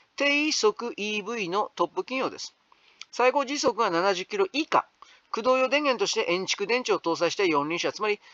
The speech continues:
ドライバーは運転免許を取得しなくても運転できるようなゴーカートみたいなもんですかね。このために二千十七年には百三十万台売りました。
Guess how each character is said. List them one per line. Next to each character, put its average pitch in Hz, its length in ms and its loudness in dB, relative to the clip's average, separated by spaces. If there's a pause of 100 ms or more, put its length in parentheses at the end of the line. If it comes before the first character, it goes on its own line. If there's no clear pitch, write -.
(180)
ド 190 120 6
ラ 294 140 10
イ 311 40 0
バ 269 100 6
ー - 20 8
は 247 120 6
運 214 160 -2
転 226 200 -4
免 262 260 -4
許 277 100 -6
を 208 40 -2
取 - 120 -4
得 190 160 -2
し - 140 -4
な 220 100 -2
く - 60 -14
て 214 80 -8
も 175 160 -4
運 160 100 -6
転 165 200 -4
で 165 140 -4
き 226 140 -8
る 202 60 -8
よ 165 80 0
う - 20 -6
な 120 100 -8
ゴ 156 200 0
ー - 20 2
カ 190 100 4
ー 262 40 2
ト 370 100 -4
み 202 80 -8
た 156 80 0
い 139 40 -2
な 135 60 -4
も 147 100 -4
ん - 20 -10
で 139 80 -12
す - 60 -8
か 147 100 -6
ね。 190 160 -10 (460)
こ 233 100 0
の 269 100 4
た 294 120 6
め 320 100 -2
に 277 100 0
二 226 140 -2
千 262 220 0
十 208 220 0
七 220 280 0
年 233 180 0
に 226 80 -4
は 196 80 0
百 269 240 0
三 311 220 0
十 320 160 -4
万 381 220 6
台 302 140 6
売 165 60 2
り 151 60 -4
ま 147 80 -6
し - 60 -8
た。 - 100 -8